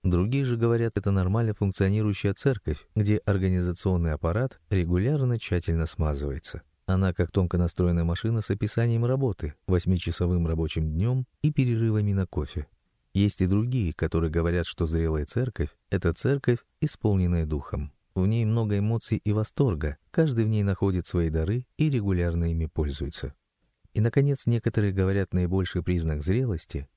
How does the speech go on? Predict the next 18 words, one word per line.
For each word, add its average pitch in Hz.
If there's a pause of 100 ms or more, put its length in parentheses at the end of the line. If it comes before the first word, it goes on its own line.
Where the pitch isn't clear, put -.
когда 82
тысячи 85
людей 80
посещают 80
церковь 113 (260)
и 156
воскресную 95
школу. 73 (520)
Зрелость 123
для 104
некоторых 98
представлена 87
большим 82
штатом 85
оплачиваемых 80
сотрудников, 98 (140)
многочисленными 85
программами, 92